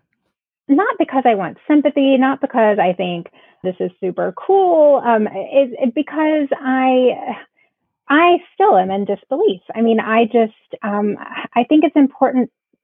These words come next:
for people to know, uh, some of these factors, you know, that the messages we're getting, and I'm not blaming anyone. I mean, I think our country's doing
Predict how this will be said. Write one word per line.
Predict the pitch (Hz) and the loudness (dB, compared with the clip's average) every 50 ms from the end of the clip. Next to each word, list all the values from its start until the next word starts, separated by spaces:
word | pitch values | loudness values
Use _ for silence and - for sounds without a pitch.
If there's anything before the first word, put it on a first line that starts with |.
| _ _ _ - | _ _ _ -4
for | - 240 | -4 -4
people | - - 247 247 240 - 226 220 - - - | -2 -2 -4 -2 0 0 -2 -2 -2 -6 -8
to | 208 | -4
know, | 202 202 214 226 233 202 190 180 180 180 180 175 - | -2 0 0 2 2 2 2 2 4 4 2 0 0
uh, | 240 - - - 247 240 - _ _ | -4 -10 -14 -16 -16 -18 -18 _ _
some | - 202 196 | -2 0 0
of | 190 185 | 0 0
these | 208 202 196 190 190 190 185 185 180 _ - - - | 0 2 2 2 2 2 0 -4 -10 _ -20 -12 -8
factors, | - 170 208 294 - - - 196 165 156 170 180 - | -4 -4 -4 -4 -6 -4 -2 -2 0 0 -2 -2 -2
you | 208 196 | 0 2
know, | 196 190 196 190 - - - _ _ _ - | 2 2 2 0 -2 -10 -20 _ _ _ 0
that | - 202 190 - - - - - _ - - - - | 2 2 2 2 -2 -6 -10 -12 _ -20 -20 -10 -10
the | 233 - 226 | -2 0 2
messages | 226 220 240 269 - 302 269 269 254 226 220 | 2 4 2 2 2 2 2 2 2 2 2
we're | 220 214 202 | 0 0 0
getting, | 185 180 180 165 170 175 175 185 190 | 2 2 2 2 2 2 0 0 0
and | 185 185 | 0 0
I'm | 185 185 185 | 0 0 0
not | 190 175 190 196 - 214 - - 175 180 180 | 0 0 0 -2 -4 -6 -8 -8 -8 -6 -4
blaming | 190 185 185 185 190 190 185 180 175 | -2 0 0 2 2 2 2 2 2
anyone. | 175 196 240 196 - 160 151 160 | 2 2 2 2 0 -2 -4 -2
I | 165 | -2
mean, | 175 185 175 | 0 2 2
I | 175 185 | 2 2
think | - 185 180 - | 0 -2 -2 -4
our | - - - - 180 | -6 -10 -6 -6 -6
country's | 175 - 202 185 190 185 175 - | -4 -4 -4 -4 -2 -4 -2 0
doing | - 185 180 180 180 180 175 | 0 2 2 2 0 -2 -2